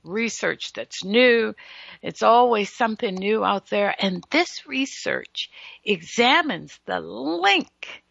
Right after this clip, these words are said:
and the links between different diets and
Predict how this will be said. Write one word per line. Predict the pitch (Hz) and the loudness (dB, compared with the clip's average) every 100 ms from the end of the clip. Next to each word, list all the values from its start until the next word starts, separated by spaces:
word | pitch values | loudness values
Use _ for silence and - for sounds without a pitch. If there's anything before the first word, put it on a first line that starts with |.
| _ - - - | _ -20 -20 -2
and | 214 254 330 | 0 2 0
the | 339 339 | 0 0
links | 349 359 381 381 262 - - - - - - - _ - | -2 -6 -2 0 0 -4 -18 -18 -18 -20 -20 -20 _ -8
between | 226 196 - 226 208 202 190 - _ | -6 -4 -4 0 0 0 -2 -6 _
different | 254 262 - 294 294 _ - | 2 2 2 0 0 _ -2
diets | 190 190 180 98 80 254 - - - _ _ _ _ _ _ _ _ - | 2 4 2 -2 -4 -6 -10 -20 -20 _ _ _ _ _ _ _ _ -2
and | 214 208 208 202 | 0 2 -2 -8